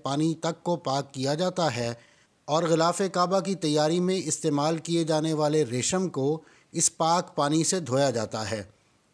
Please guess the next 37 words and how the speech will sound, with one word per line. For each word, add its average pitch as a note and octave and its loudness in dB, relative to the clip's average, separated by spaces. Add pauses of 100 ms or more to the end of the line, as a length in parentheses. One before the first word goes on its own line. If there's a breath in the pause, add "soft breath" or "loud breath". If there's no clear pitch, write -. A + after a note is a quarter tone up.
(280)
इस C#3 -2
कारखाने D#3 0
में F3 2
ग़िलाफ़े C3+ 0
काबा D3+ 0
को E3 -2
जिस C#3+ -4
रेशम C#3 0
से D#3+ -2
तैयार C#3 -2
किया D3 -2
जाता C#3 -2
है, B2+ -2 (420 loud breath)
उस D3 -2
पर E3 -2
सोने E3 2
और C#3+ -4
चांदी D3 0
की D#3+ -2
तारों C#3 0
से E3+ -2
कुरानी C#3 -2
आयात C3+ 0
कंदा C3+ -2
की A#2+ -4
जाती G#2+ -6
हैं। G2 -10 (140)
ग़िलाफ़ D3+ 4
की G#3 -4
तैयारी F3+ 2
में G3+ 0
इस्तेमाल D#3+ 2
किए E3+ 0
जाने E3+ 2
वाला E3 2
रेशम C3+ -2
इटली, D#3 -2